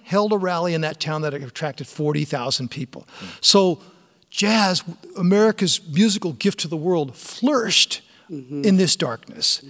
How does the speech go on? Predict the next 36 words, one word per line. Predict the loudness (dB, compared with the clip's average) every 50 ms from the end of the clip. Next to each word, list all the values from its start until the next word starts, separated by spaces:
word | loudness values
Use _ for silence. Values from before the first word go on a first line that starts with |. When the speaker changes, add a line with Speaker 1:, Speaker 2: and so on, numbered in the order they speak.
| -20 -20 -18
Speaker 3:
Mm-hmm. | -12 -6 0 0
Speaker 1:
And | 2 2 2 2 4
one | 4 4 4 4 4 2 0 -2 -4
certainly | -2 -2 0 0 0 -2 -2 -4 -4
outlived | -4 -4 -4 -6 -6 -6 -6
the | -8 -12 -10
other. | -12 -14 -16 -18 -20
Speaker 3:
Mm-hmm. | -20 -20 -20 -18 -12 -6
Speaker 1:
So | -4 0
that, | 4 4 2 2 0 -4
that's | -4 -4 -2 -2 -2 -2
one | -2 -4
of | -4 -4
the | -6
things | -6 -6 -6 -6
I | -6
was | -8 -8 -8 -6
looking | -6 -6 -6 -8
for. | -10 -10 -10 -12 -12 -12 -18 _ -20 -20 -20 -20 -20 -20 -18 -12 -6
As | -4 -4 -4
far | -2 -4 -4 -2
as | -2 0 0
Madge | 2 2 2 2 0 0 0
goes, | 0 2 2 2 0 -2 -6 _ _ -6
she | -4 -2 0 2 2 2
was | 2 2
just | 2 2 2 2
a | 2 0
take | -2 -6 -6 -4 -4 -4 -4 -4
no | -6 -6 -4
shit | -4 -6 -6 -6 -6 -8 -6 -4
woman. | -4 -4 -4 -6 -12 -4
She | -4 0 2 2 2
was | 2 2 2
just, | 2 2 2 2
like, | 2 0 0 -4